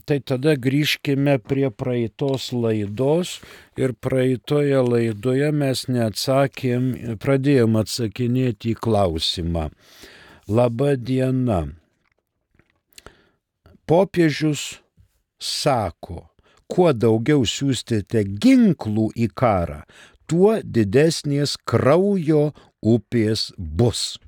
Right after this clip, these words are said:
Ką manot apie tai?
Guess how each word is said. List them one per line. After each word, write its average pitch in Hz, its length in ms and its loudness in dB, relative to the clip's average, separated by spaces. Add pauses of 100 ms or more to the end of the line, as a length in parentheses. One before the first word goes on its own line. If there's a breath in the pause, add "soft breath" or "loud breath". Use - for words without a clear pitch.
(680 soft breath)
Ką 180 220 2
manot 120 640 0
apie 107 340 -4
tai? 85 280 -4